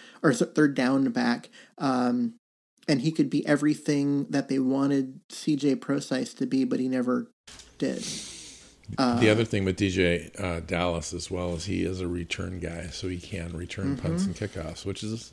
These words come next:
Speaker 2: uh, it has its own value. Uh, so if he can play special teams,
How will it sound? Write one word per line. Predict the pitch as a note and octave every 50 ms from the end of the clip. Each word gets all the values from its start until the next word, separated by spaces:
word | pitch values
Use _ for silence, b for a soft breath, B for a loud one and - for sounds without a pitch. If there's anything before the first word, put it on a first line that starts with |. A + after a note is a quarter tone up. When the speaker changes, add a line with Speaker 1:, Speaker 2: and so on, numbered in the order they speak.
| - -
Speaker 2:
uh, | - G2+ F#2 F#2 F#2+ -
it | G#2 G2+ - - - - F#2+
has | - G2 G2 F#2+
its | F#2 E2+ - -
own | F#2+ G2 F#2+
value. | F#2 F#2 F2+ F2+ F2+ F2+ F2 - - - - - - - -
Uh, | G2+ F2
so | - - - F#2+
if | F#2+
he | G#2
can | F#2+ G#2
play | G2 - F#2+ F#2
special | - - F#2 F2+ - - -
teams, | - F#2+ F2+ F#2+ F#2 F2+ E2+ -